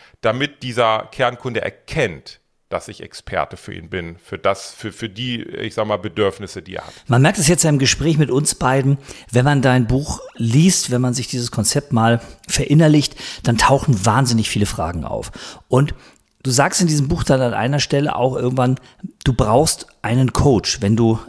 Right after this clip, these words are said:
Speaker 2: erfolgreich werden willst, wenn du an die Spitze kommen willst. Und jetzt sehe ich natürlich die Kolleginnen und Kollegen, die sagen, „Bah,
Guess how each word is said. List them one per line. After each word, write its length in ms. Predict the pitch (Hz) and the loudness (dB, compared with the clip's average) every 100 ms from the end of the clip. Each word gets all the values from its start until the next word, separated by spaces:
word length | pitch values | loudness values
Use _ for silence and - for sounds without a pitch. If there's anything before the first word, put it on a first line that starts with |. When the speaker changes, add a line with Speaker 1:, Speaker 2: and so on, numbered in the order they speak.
| - | -8
Speaker 2:
erfolgreich 500 | 101 117 120 113 104 | -4 -2 0 -2 -4
werden 260 | 110 104 | -2 0
willst, 200 | 110 - | -2 0
wenn 120 | 110 | 2
du 80 | 117 | 2
an 120 | 92 | 2
die 40 | 110 | -2
Spitze 380 | - 165 - 135 | 0 -2 0 -2
kommen 260 | 123 107 | 2 2
willst. 260 | 107 131 - - - - - | 2 -2 -6 -18 -20 -14 -4
Und 120 | 113 | -2
jetzt 180 | 127 - | 0 2
sehe 180 | 123 156 | 4 4
ich 120 | 156 | 4
natürlich 460 | 143 139 139 123 | 2 0 0 -2
die 280 | - 117 120 120 | 0 2 2 2
Kolleginnen 440 | 135 117 131 135 | 2 2 2 2
und 100 | 123 | 2
Kollegen, 360 | 123 110 120 127 | 0 0 0 0
die 100 | 110 | 2
sagen, 340 | 113 113 113 - | 2 2 -2 0
„Bah, 240 | 151 135 | 2 2